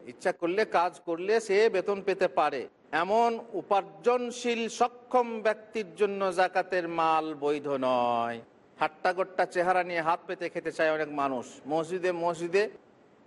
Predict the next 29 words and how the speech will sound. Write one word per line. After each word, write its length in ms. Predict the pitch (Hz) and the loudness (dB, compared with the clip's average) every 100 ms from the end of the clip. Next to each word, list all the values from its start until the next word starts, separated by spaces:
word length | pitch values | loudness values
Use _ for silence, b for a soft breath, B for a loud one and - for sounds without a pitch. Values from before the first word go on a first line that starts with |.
| - | -2
নামাজের 400 | 156 175 175 175 | 0 2 0 0
পর 260 | 185 202 | 2 0
দেখবেন 340 | 190 190 170 175 | 0 -6 -4 -4
সালাম 300 | 180 185 180 | 0 -2 0
ফিরে 200 | 180 175 | 0 0
উঠে 280 | 160 175 156 | 2 2 4
গেল, 240 | 143 107 - - | 2 -2 -8 -6
"আমি 340 | 143 170 170 | -4 -2 2
এই, 220 | 165 165 | 2 4
আমি 260 | 160 160 165 | 2 0 2
ওই, 240 | 160 160 160 _ _ - | 4 4 2 _ _ -4
আমার 400 | 147 160 156 151 - | 0 2 2 0 -6
অভাব।" 380 | 135 147 165 160 - - _ _ _ _ - | -2 2 2 2 -4 -20 _ _ _ _ -8
তুমি 140 | 135 | -6
উপার্জন 420 | 135 175 170 196 | 2 2 2 0
করো, 260 | 185 170 160 - _ _ - | 0 -2 -4 -10 _ _ -2
যে 140 | 160 | 0
কোনো 220 | 160 196 | 0 0
একটা 180 | 214 226 214 | 0 0 2
পথ 180 | 214 214 | 2 2
বেছে 300 | 208 202 214 | -2 0 0
নাও। 220 | 180 180 - _ _ _ | -2 -6 -12 _ _ _
তা 120 | 156 | 0
না 180 | 151 202 | 2 0
করে 300 | 202 190 175 | -2 -2 -2
মানুষের 480 | 160 165 196 208 180 | -2 -2 -2 -2 2
দরজা 320 | 170 175 196 | 4 4 4
দরজায় 340 | 180 185 175 160 | 2 0 0 2
জাকাত 320 | 160 170 | 2 2